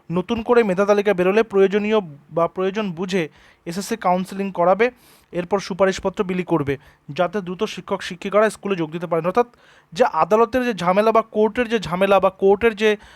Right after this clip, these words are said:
আহ, কোর্টের পক্ষ থেকে যে রায়দান, সেটা কিন্তু আজকে প্রকাশিত হলো। এখন পুরোটাই কিন্তু এসএসসির ওপরে এবং কোর্টের নির্দেশ অনুযায়ী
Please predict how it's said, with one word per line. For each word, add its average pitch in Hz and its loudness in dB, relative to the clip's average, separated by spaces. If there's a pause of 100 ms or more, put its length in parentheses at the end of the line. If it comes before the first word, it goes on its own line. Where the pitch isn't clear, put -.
(220)
আহ, 165 6 (100)
কোর্টের 208 2
পক্ষ 214 -4
থেকে 226 -6
যে 220 0
রায়দান, 190 2 (200)
সেটা 208 -2
কিন্তু 214 0
আজকে 220 -2 (300)
প্রকাশিত 208 -4
হলো। 233 0
এখন 208 0
পুরোটাই 202 0
কিন্তু 208 -4
এসএসসির 202 -6
ওপরে 220 2
এবং 202 -4
কোর্টের 196 -2
নির্দেশ 190 -2
অনুযায়ী 220 0